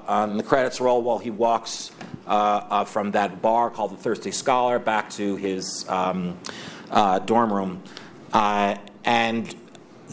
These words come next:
then we hear in voiceover, he starts blogging. Uh,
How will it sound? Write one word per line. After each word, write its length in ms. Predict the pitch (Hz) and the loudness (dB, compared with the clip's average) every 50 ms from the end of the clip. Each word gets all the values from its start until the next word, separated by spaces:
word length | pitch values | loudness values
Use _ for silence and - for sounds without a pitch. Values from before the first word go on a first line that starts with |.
| - 98 | -2 2
then 300 | 120 143 143 147 151 143 | 2 4 4 2 0 -4
we 140 | 131 147 139 | -4 -4 -4
hear 320 | - - 151 156 151 143 | -4 0 2 4 4 4
in 180 | - 143 139 131 | 4 2 -2 -2
voiceover, 840 | 104 107 120 123 120 117 - 127 110 107 98 101 98 98 87 - - - - - - - - - - - - | 2 4 4 4 4 2 2 4 4 4 4 2 0 0 0 -2 -8 -16 -18 -20 -20 -20 -20 -20 -18 -10 -4
he 80 | 131 | 0
starts 240 | 123 - 170 143 - | 4 4 4 4 2
blogging. 400 | - - 123 104 92 87 - 82 80 - - - - - - - - - - | 0 0 0 0 0 -2 -6 -12 -16 -18 -20 -20 -20 -20 -18 -18 -18 -4 0
Uh, 280 | - 110 107 107 110 110 | 4 4 6 6 4 2